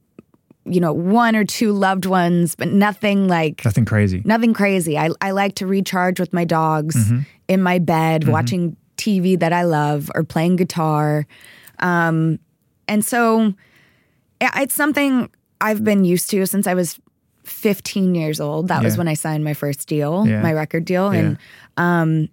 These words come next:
Speaker 2: Would you, would you recommend that to other fifteen-year-olds?
Speaker 1: No. No, and my reason why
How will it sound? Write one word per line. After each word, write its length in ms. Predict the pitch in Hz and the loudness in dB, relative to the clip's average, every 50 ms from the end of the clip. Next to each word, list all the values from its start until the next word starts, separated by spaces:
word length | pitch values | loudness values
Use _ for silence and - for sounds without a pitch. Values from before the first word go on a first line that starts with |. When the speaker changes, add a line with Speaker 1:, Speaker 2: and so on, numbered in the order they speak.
| _ | _
Speaker 2:
Would 140 | 147 131 185 | 0 2 2
you, 180 | 233 247 220 - - | 0 0 -2 -2 0
would 180 | 151 147 147 | 0 0 2
you 140 | 170 196 175 | 2 2 2
recommend 460 | 147 147 - 147 123 110 110 113 123 | 2 2 2 2 2 4 4 4 2
that 160 | 135 139 131 - | 2 0 -2 -4
to 100 | - - | -4 -2
other 120 | 120 120 | -2 -2
fifteen-year-olds? 840 | 120 - - 110 - - 120 110 117 117 110 110 117 143 202 214 - - _ _ _ _ _ - | 0 0 -2 -2 0 2 2 4 4 4 4 2 2 0 -2 -4 -8 -14 _ _ _ _ _ -6
Speaker 1:
No. 220 | 156 127 95 - - _ _ _ _ _ _ _ _ _ _ _ - - _ - - - - _ | -6 -6 -8 -10 -14 _ _ _ _ _ _ _ _ _ _ _ -20 -20 _ -20 -20 -20 -14 _
No, 380 | - 220 240 254 240 226 214 - - | 0 0 2 2 2 0 0 -2 -2
and 100 | 220 220 | -2 0
my 140 | 233 226 226 | 0 0 0
reason 520 | 220 233 262 285 277 262 285 262 233 202 | 0 0 0 0 0 0 0 0 0 0
why 500 | 185 190 196 190 190 185 170 156 156 151 | 2 0 0 0 0 0 0 0 -2 -2